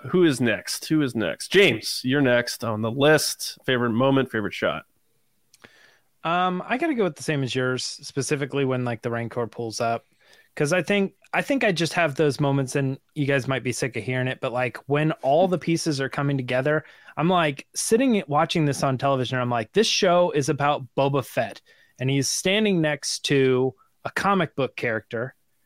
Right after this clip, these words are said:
Speaker 2: And, you know, I know Fennec Shand showed up in The Mandalorian, but I also think of her as, like, an animated, like, Bad Batch character.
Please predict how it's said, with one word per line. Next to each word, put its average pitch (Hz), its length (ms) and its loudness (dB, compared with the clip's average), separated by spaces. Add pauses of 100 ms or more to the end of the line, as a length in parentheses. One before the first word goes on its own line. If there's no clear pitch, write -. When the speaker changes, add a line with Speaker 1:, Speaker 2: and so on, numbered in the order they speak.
(340)
Speaker 2:
And, 147 680 0
you 170 120 0
know, 156 140 2
I 156 120 0
know 180 180 4
Fennec 165 300 -2
Shand 156 240 -2
showed 147 180 0
up 139 140 -2
in 139 80 -2
The 135 40 0
Mandalorian, 135 640 0
but 135 100 0
I 131 80 2
also 143 300 -2
think 139 220 -4
of 131 100 -4
her 127 140 2
as, 120 160 -2
like, 123 180 -2
an 127 140 -6
animated, 127 680 -2
like, 110 160 -8
Bad 123 240 -6
Batch 170 320 -2
character. 214 540 -2